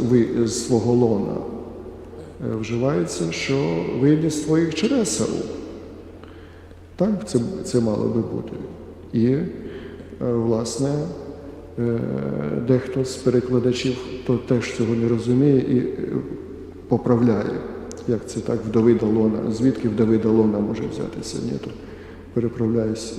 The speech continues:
з, з його чресел. Що цікаво, Соломон, коли повторює ці слова, слово в слово, він теж каже ч-, чресел, не каже лона. І святий Іриней каже, що це,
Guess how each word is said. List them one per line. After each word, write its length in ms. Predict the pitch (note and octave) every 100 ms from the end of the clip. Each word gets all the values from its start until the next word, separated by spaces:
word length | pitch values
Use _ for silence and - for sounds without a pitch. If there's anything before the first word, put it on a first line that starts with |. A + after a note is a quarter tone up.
| A#2+
з, 460 | - A#2+ A#2+ A#2
з 60 | A2+
його 220 | A2+ A#2+
чресел. 500 | - A#2+ A#2 - - - - - - - - - - - - - - - -
Що 140 | C#3+
цікаво, 520 | C3 B2+ - D#3+ F3
Соломон, 600 | C3 B2+ A#2+ B2 E3+ G3
коли 240 | D#3 A#2+ A2+
повторює 600 | A#2 - C#3+ C#3 A#2+ A#2
ці 180 | - G#2+
слова, 440 | - A2 A#2 D#3
слово 340 | - B2 A#2
в 100 | G2
слово, 460 | - B2+ D#3 D3+ -
він 140 | B2 A#2+
теж 260 | A#2+ A#2+
каже 360 | - B2 A#2 A#2
ч-, 460 | - - - A#2 A2
чресел, 480 | A#2+ A#2+ A2+ - - A#2
не 60 | A#2
каже 300 | A2+ A2+ - B1+
лона. 280 | B1+ - - - - - - - - - - - - - -
І 80 | C#3
святий 420 | C#3 C3+ C3+ C#3+
Іриней 400 | C3+ B2+ B2+ C3+
каже, 340 | G#2+ B2 B2 A#2+
що 200 | - A2+
це, 300 | - D3